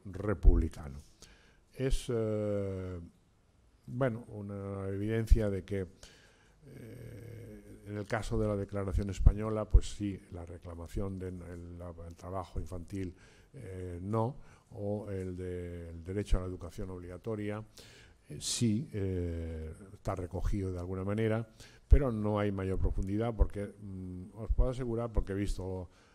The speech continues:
las actas del debate en octubre de mil novecientos treinta y uno en el Parlamento, en el Congreso, y, eh, no hay, eh, apenas debate. Eh,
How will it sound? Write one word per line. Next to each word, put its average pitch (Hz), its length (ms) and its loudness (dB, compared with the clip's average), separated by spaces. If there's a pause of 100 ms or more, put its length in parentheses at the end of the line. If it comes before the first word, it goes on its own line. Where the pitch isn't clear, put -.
(180)
las 104 260 -8
actas 98 380 -6
del 98 180 -4
debate 92 1000 -6
en 90 100 -8
octubre 95 600 -4
de 92 120 -8
mil 98 240 -6
novecientos 92 540 -8
treinta 90 320 -10
y 98 60 -4
uno 110 260 -2
en 101 80 -4
el 87 140 -6
Parlamento, 101 760 -4 (760)
en 101 240 -10
el 90 40 -8
Congreso, 107 600 0 (720)
y, 110 580 -2
eh, 98 460 -4
no 110 640 -2
hay, 104 280 0
eh, 98 460 -2
apenas 95 440 -4
debate. 87 500 -6 (760)
Eh, 90 1700 -8